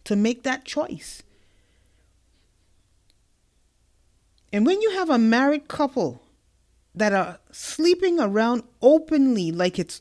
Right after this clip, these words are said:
okay, you are already in the devil's camp.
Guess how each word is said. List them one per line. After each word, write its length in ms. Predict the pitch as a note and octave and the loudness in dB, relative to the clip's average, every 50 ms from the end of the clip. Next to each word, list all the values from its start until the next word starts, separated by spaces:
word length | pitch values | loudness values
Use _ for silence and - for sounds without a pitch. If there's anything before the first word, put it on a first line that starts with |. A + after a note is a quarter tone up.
| _ - | _ -2
okay, 760 | G#3+ B3 C#4 C4+ - - - D4+ D#4 D4+ C4 E3+ C3+ C3 - - _ _ _ _ _ _ _ _ _ _ _ _ _ _ _ _ _ _ _ _ _ _ _ _ - | 0 0 0 0 -4 -6 -2 0 0 2 0 0 -2 -4 -10 -14 _ _ _ _ _ _ _ _ _ _ _ _ _ _ _ _ _ _ _ _ _ _ _ _ -6
you 220 | A3 E4 G4 G4 | -2 2 4 4
are 120 | E4 A#3+ | 4 4
already 680 | - A3+ A3+ A3 G#3+ A3+ C4 D4 E4 C4+ A#3+ G3 - - | 4 2 2 2 4 8 8 8 8 6 4 -2 -4 -4
in 160 | - G#3+ A3+ A3 | 0 0 2 2
the 100 | G#3+ G3+ | 2 2
devil's 420 | F#3+ F3+ A3+ A#3 A3 B3+ C4 C4 | 4 4 4 4 4 0 -2 -2
camp. 320 | - - F4+ F4+ B3 - | -4 -4 -2 -2 -4 -4